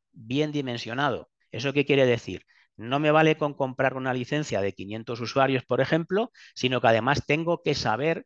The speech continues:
cuáles son los recursos que yo necesito para poder alojar esa licencia de quinientos usuarios. Hay siempre un elemento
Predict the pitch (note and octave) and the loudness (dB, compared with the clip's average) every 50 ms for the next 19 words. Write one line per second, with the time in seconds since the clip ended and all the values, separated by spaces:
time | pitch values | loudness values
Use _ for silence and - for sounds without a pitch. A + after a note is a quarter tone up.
0 | _ _ - C3 C#3 C#3+ C3+ - D#3 D3+ C3+ B2 A2+ G#2 G2 - - D#3+ E3+ - | _ _ -4 -2 -2 -2 -4 -6 -8 -6 -6 -6 -4 -4 -6 -6 -6 -6 -6 -4
1 | - D#3+ F3 A3 A#3 - - - - - _ _ - A2 G#2+ A#2+ B2 C3+ C3+ - | -4 -4 -4 -4 -6 -8 -16 -20 -20 -20 _ _ -4 -2 -2 -2 -2 -2 -2 -2
2 | - B2+ - - C#3 - E3 - - B2+ A2 G#2+ - - G#2 G#2+ A#2+ C3+ C3 A#2+ | 0 -2 0 0 -2 -2 -2 -2 0 0 0 0 -2 -2 -4 -4 -2 0 0 -2
3 | G#2 F#2+ - - - B2 A2 - - _ _ _ _ _ _ - A#2 A2 - A#2 | -2 -4 -8 -6 -6 -6 -6 -6 -8 _ _ _ _ _ _ -10 -6 -4 -2 -2
4 | A#2+ A#2+ A2+ - B2 A#2 - C3+ B2+ A#2+ A#2 - A#2 G#2+ A2+ A2+ A2+ A2 G#2+ - | -2 -4 -6 -6 -8 -6 -4 -2 -2 -2 -2 -4 -8 -10 -10 -12 -12 -12 -14 -14
5 | A2 G2 - - G2+ F#2 F2 F2 E2 E2 D#2 - - - - - - - - _ | -12 -12 -12 -10 -10 -8 -8 -10 -12 -12 -14 -18 -20 -20 -20 -20 -20 -20 -20 _
6 | _ _ _ - C3+ C#3+ E3 E3+ - - F3+ F3+ F#3 F3 - - F3 G#3 - - | _ _ _ 0 2 4 4 4 4 4 4 4 4 2 2 2 4 2 2 0
7 | C3 C3+ C#3 C#3+ D3 D3+ D#3 F3 F#3 - - G#3 B3 - - | 0 2 2 2 4 2 2 0 0 -2 -4 -4 -4 -4 -8